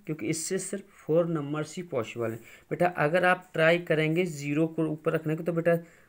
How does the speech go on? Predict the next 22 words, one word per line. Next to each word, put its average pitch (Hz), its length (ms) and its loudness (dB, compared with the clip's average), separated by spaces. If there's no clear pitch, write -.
वैसे 156 220 -2
ये 170 100 6
आएगा 147 380 4
नहीं, 185 120 0
but 180 200 -6
मैं 165 120 0
आपको 160 320 -4
ऐसे 165 200 -8
समझाने 147 440 -2
के 165 60 -2
लिए 170 100 0
बोल 147 200 0
देता 143 200 -2
हूँ, 170 80 0
but 180 140 2
मैंने 180 320 2
कर, 202 300 -6
ऐसा 180 240 0
रख 185 120 2
दिया - 760 -10
ज़ीरो 156 300 0
सेवन 156 420 -2